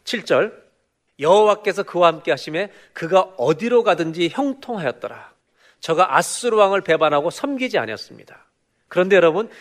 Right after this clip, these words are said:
이렇게 믿음을 지켰던 사람들에게도 고난은 온다는 것입니다. 그 다음 절을 보시면 이렇게 됩니다.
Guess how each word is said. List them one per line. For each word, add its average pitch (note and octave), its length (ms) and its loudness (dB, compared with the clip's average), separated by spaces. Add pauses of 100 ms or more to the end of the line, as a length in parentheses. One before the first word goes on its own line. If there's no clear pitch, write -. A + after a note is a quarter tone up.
(120)
이렇게 F#3 320 0
믿음을 G3+ 520 0
지켰던 G#3+ 680 -2
사람들에게도 A3+ 1040 0 (260)
고난은 C3 380 2
온다는 F#2+ 300 -8
것입니다. - 580 -18 (1000)
그 - 80 -18
다음 E3 220 0
절을 F#3 200 2
보시면 D3+ 320 -2
이렇게 C#3 140 -8
됩니다. G#2+ 440 -12